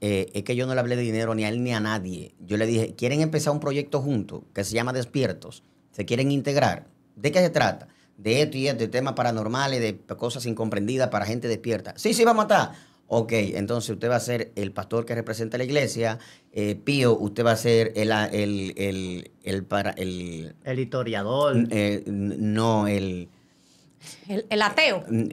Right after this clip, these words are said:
Speaker 1: eh, no,
Speaker 3: Él no
Speaker 1: el,
Speaker 3: cree.
Speaker 1: eh, eh, el agnóstico era Alex, yo soy el, el, el que, el incrédulo y el curioso, y Pío era el conspiranoico. Ok. "¿Le damos?" Pues perfecto, pues nos fuimos. El canal no está monetizado, no. Cuando el canal monetice,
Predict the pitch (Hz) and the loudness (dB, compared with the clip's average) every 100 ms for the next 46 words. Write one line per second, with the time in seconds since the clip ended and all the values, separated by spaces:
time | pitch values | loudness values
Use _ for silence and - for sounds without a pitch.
0 | 98 104 120 110 107 - 285 - 135 120 | 0 4 6 6 6 6 4 4 2 4
1 | 120 117 120 143 151 143 127 131 131 135 | 2 4 4 4 2 0 4 6 6 6
2 | 143 135 120 110 - - _ _ - 92 | 4 4 2 -2 -6 -18 _ _ -8 4
3 | 139 135 143 135 - 120 113 110 104 107 | 4 6 4 4 4 4 4 2 0 0
4 | 104 98 101 95 104 101 92 90 87 87 | 0 -2 -4 -4 -4 -2 -2 -4 -8 -14
5 | _ _ - 120 123 151 151 123 120 135 | _ _ 0 4 4 6 4 6 4 2
6 | - 104 104 101 123 147 147 - 123 - | 0 0 -2 0 4 6 6 2 -4 -6
7 | - _ _ _ - 147 151 160 160 143 | -20 _ _ _ 2 4 4 6 8 8
8 | 135 143 139 123 123 104 101 95 - - | 4 2 -2 -2 -2 0 0 -2 -6 -20
9 | _ _ - - 80 - _ _ _ _ | _ _ -12 -10 -12 -16 _ _ _ _
10 | _ _ _ 120 143 190 220 160 113 110 | _ _ _ 2 6 8 8 4 0 -4
11 | 101 104 104 101 80 87 - - 107 101 | -2 -2 2 0 -2 -12 -10 -4 -2 0
12 | 123 107 90 98 107 110 117 127 135 147 | 2 2 2 -2 0 2 2 2 4 4
13 | 151 156 156 147 120 113 90 - 120 123 | 2 4 6 6 4 2 -4 0 2 4
14 | 120 120 131 170 190 202 220 175 156 175 | 2 2 2 4 4 2 2 2 2 0